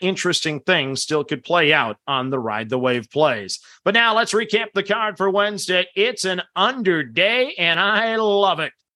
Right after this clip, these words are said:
Uh, first five under. We're on the Minnesota Twins, under the one and a half at a minus one twenty.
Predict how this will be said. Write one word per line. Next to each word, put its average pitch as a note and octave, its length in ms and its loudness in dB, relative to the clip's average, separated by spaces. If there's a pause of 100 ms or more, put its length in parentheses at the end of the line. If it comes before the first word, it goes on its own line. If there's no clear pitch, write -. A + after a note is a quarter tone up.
(120)
Uh, E3 140 -2
first - 320 -4
five F#3+ 260 4
under. F3 460 0
We're D#3 180 -2
on G3 80 -2
the F3+ 60 -4
Minnesota F3+ 420 0
Twins, D#3+ 640 -2
under C4+ 180 2
the G#3+ 100 2
one G#3 140 0
and F3+ 100 0
a E3 60 2
half E3+ 360 0 (320)
at D3+ 100 -4
a D#3+ 40 -2
minus D3 300 -2
one C#3 160 -4
twenty. B2+ 420 -2